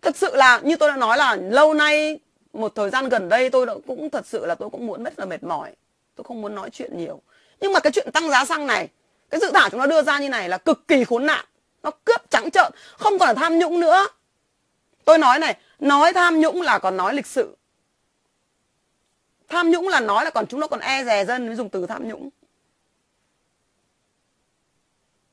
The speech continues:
Như thế này là chúng nó cướp rồi, chúng nó cướp trắng trợn luôn. Và chúng nó thông báo với chúng mình là chúng tao sẽ cướp đấy. Tại sao chúng ta lại là những cái đàn cừu vậy ạ?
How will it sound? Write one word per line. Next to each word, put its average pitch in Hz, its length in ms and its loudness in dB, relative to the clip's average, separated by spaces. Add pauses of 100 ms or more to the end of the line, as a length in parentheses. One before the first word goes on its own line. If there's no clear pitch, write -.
(1000)
Như 381 140 4
thế 440 120 0
này 370 100 4
là 285 60 6
chúng 262 120 -2
nó 285 60 0
cướp 415 260 2
rồi, 254 400 8 (220)
chúng 349 160 2
nó 349 80 4
cướp 440 320 6
trắng 311 200 2
trợn 381 180 2
luôn. 330 360 4 (480)
Và 285 140 6
chúng 294 140 2
nó 302 80 2
thông 370 240 0
báo 277 180 6
với 330 80 2
chúng 311 240 -2
mình 294 200 0
là 214 540 2
chúng 247 200 -4
tao 285 160 0
sẽ - 220 -6
cướp 392 220 0
đấy. 311 220 0 (3250)
Tại - 160 -6
sao 330 240 0
chúng 302 200 -4
ta 320 160 -2
lại 277 120 -6
là 196 100 -4
những 294 220 -6
cái 294 100 -8
đàn 208 260 -4
cừu 190 320 -2
vậy 170 160 -2
ạ? - 160 -12